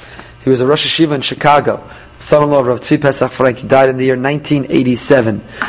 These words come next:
So in his book, he has the following, in his Sefer Menachem Tzion, has the following insight. He says, "B'Shabbos ein tzorech lepanim chadashos bebirchas chesanim." You know that when a couple get married, assuming neither of them have married before, we make Sheva Brachas.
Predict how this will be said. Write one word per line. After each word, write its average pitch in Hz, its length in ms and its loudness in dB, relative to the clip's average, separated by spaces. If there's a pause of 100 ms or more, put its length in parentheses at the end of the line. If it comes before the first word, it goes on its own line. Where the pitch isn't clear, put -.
(160)
So 143 200 2
in 175 120 2
his 139 140 -2
book, 185 400 0 (220)
he 143 100 2
has 135 100 2
the 135 80 0
following, 160 360 2
in 139 40 -4
his 131 120 -6
Sefer 170 260 2
Menachem 151 340 -4
Tzion, 180 200 -2
has 156 100 -2
the 139 60 -2
following 175 640 0
insight. 175 400 0 (500)
He 139 80 2
says, 196 260 2
"B'Shabbos 214 640 0
ein 226 180 -2
tzorech 196 560 0 (180)
lepanim 160 360 2
chadashos 147 480 2
bebirchas 127 480 0
chesanim." - 500 -4 (520)
You 131 100 0
know 156 160 4
that 143 100 2
when 131 120 -4
a - 20 -6
couple 151 260 0
get 131 140 0
married, 123 480 -4 (480)
assuming 139 460 -2
neither 135 200 0
of 123 60 -4
them 120 140 -2
have 113 80 -4
married 117 360 -2
before, 180 400 2
we 156 140 -2
make 147 180 -2
Sheva 117 340 -2
Brachas. - 460 -10